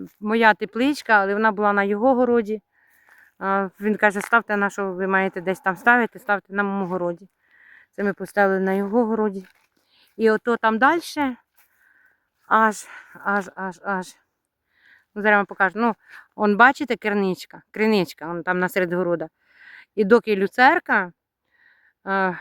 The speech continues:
то, то ще теж мій город. Оце, считайте, зараз. Оце в нас така площа. Ну, тут десь гектар з чимось. Ну, от такі у нас, от такі у нас зараз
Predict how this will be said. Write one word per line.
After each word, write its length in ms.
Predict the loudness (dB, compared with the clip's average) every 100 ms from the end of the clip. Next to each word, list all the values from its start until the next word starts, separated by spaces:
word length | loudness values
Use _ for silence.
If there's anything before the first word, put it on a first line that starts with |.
| -14 -6
то, 120 | -4
то 360 | 0 4 4 4 -2
ще 260 | -2 0
теж 220 | 0 0
мій 260 | 0 -2 -2
город. 360 | -4 -4 -8 _
Оце, 260 | -20 -12 -12
считайте, 520 | -10 -4 -4 -4 -2
зараз. 420 | 0 2 0 -6 _ _ _ _ _ _ _
Оце 300 | -16 -4 -2
в 20 |
нас 320 | 0 0 -2 -8
така 480 | -8 -2 0 0 -6 _ _
площа. 480 | -6 -6 -6 -12 -12
Ну, 140 | -12
тут 240 | -12 -12 -8
десь 260 | -10 -10 _ _ _ _ _ _ -14
гектар 440 | -14 -6 -6 -6
з 200 | -10 -14
чимось. 480 | -10 -10 -12 -20 _ _ _ _ _ _ _ _ _ _ _ _
Ну, 140 | -2 -2
от 100 | -4
такі 300 | -8 -2 0
у 40 |
нас, 300 | 0 -2 -8 -20 -20 -20 _ _ _ _ _
от 120 | -10 -4
такі 300 | -4 0 2
у 40 |
нас 200 | 2 2
зараз 380 | 2 2 0